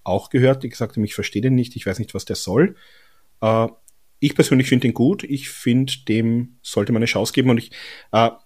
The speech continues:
bei Karate, ich seh da jetzt eigentlich nur zwei Möglichkeiten. Entweder man screwt den irgendwie schon früh raus und, äh, sagt, okay, man, man hat den Titel jetzt von ihm weggenommen und schiebt ihn jetzt in eine Fehde mit Norman Harras oder wen auch immer,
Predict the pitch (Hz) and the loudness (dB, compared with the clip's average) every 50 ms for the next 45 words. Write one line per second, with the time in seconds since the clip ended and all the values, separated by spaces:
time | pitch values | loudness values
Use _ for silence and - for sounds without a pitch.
0 | _ _ - 139 - 127 113 - 139 117 92 107 120 139 123 - - 110 123 117 | _ _ -18 0 0 0 2 4 2 4 4 4 2 0 0 2 2 4 4 4
1 | 113 - - 113 117 120 113 104 - 117 - - 113 107 95 87 90 92 - - | 4 2 -4 -2 0 0 0 0 -2 -4 0 0 0 0 0 -2 -6 -10 -10 -8
2 | - 110 - - 101 - 104 110 - 131 113 110 110 104 - - 117 123 135 - | -10 -10 -8 -10 -8 -6 -4 0 2 2 2 2 0 -2 0 2 2 2 4 2
3 | 127 135 135 120 117 123 113 110 - - 107 - - 117 110 107 107 101 92 110 | 0 2 2 0 0 0 -2 -2 -4 -4 -6 -2 0 2 2 2 2 0 2 2
4 | 151 202 - - - - _ - _ _ - 117 117 113 113 113 113 - 180 123 | 2 2 2 -4 -10 -12 _ -20 _ _ -2 0 2 4 2 2 0 -2 -2 0
5 | 104 104 104 104 107 107 _ _ _ _ _ - - 101 - - 107 - - 117 | 0 2 2 2 0 -2 _ _ _ _ _ -2 -2 -2 -2 -2 -6 0 2 2
6 | 127 135 127 110 107 107 107 104 101 104 98 101 - - 110 - - 117 107 - | 4 4 2 2 2 0 0 0 -2 -2 -4 -6 -6 -6 -8 -4 -4 -4 -2 0
7 | 110 101 - - - 101 98 95 95 95 95 _ _ _ - 92 113 117 - 143 | -2 -2 -2 -4 -8 -6 -4 -4 -6 -8 -10 _ _ _ -4 -4 -4 0 0 2
8 | 139 135 127 127 127 127 123 123 135 151 - 117 107 101 - - 107 - - - | 4 4 4 4 4 4 4 2 0 -2 -2 -4 -4 -4 -4 -6 -6 -6 -4 -2
9 | 110 107 104 104 - 107 101 98 98 98 98 98 - - - 104 98 110 107 107 | 0 0 0 -2 -2 -4 -2 -2 -2 -2 -4 -6 -8 -6 -6 -2 -2 0 -2 0
10 | 101 104 95 92 101 98 101 104 95 107 127 120 110 - - 104 104 101 101 95 | -2 -2 -2 -2 -4 -4 -2 -4 0 2 0 0 0 -2 -6 -6 -6 -4 -4 -6
11 | 95 95 - 151 135 123 127 123 123 117 - | -6 -6 -6 -2 0 2 4 4 4 2 0